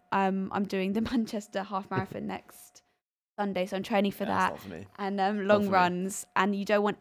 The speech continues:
Speaker 1: anything at all that would irritate you.
Speaker 2: Yeah.
Speaker 1: Um, kind of look at, um, one of my designs I was looking at was maybe having something you could strap around your waist.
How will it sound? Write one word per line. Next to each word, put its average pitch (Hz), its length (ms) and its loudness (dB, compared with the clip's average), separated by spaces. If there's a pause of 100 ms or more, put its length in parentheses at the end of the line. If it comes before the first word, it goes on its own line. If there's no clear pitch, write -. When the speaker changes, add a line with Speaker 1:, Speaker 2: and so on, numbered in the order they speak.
(120)
Speaker 1:
anything 208 380 -2
at - 180 -14
all 196 160 -12
that - 140 -8
would 196 180 -12
irritate 196 460 -4
you. 185 360 -6 (140)
Speaker 2:
Yeah. 67 80 -14 (500)
Speaker 1:
Um, 202 300 0 (300)
kind 226 200 0
of 220 40 -2
look 233 160 -6
at, - 120 -4
um, 196 480 -2 (600)
one 220 140 0
of 214 60 0
my 208 140 0
designs 196 840 -2 (100)
I 196 60 -2
was 196 140 -2
looking 202 300 -6
at 185 160 -6
was 196 140 -8
maybe 202 280 -6
having 202 320 -10
something 208 380 -14
you 202 60 -20
could - 120 -20 (140)
strap 214 260 -16
around 202 460 -6
your 196 460 -6 (160)
waist. 214 480 -10